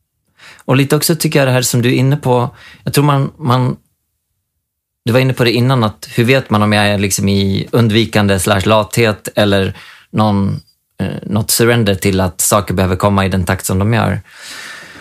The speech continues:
Och där tycker jag också att man kan, liksom, periodisera lite grann för sig själv. Att, där, nu pratar jag bara om min egen erfarenhet, men om, om jag till exempel har att, nej, men, tre månader så jobbar jag superstrikt, då är jag, liksom, inne i ett mönster av görande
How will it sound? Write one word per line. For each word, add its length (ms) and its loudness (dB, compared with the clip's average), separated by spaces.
Och 100 2
där 120 4
tycker 260 0
jag 40 2
också 140 -2
att 80 -4
man 160 0
kan, 240 0
liksom, 380 -2
periodisera 760 2
lite 240 -4
grann 160 -2
för 120 -6
sig 140 -4
själv. 260 -2
Att, 380 -8
där, 160 2
nu 100 2
pratar 240 0
jag 60 0
bara 120 2
om 80 0
min 140 2
egen 240 2
erfarenhet, 480 -2
men 140 2
om, 280 0
om 200 2
jag 200 0
till 60 0
exempel 320 0
har 200 4
att, 180 -2
nej, 100 -2
men, 300 0
tre 260 0
månader 460 0
så 140 -2
jobbar 320 0
jag 140 0
superstrikt, 960 -4
då 280 2
är 180 0
jag, 100 0
liksom, 220 0
inne 220 2
i 20 2
ett 120 -2
mönster 400 0
av 100 2
görande 500 0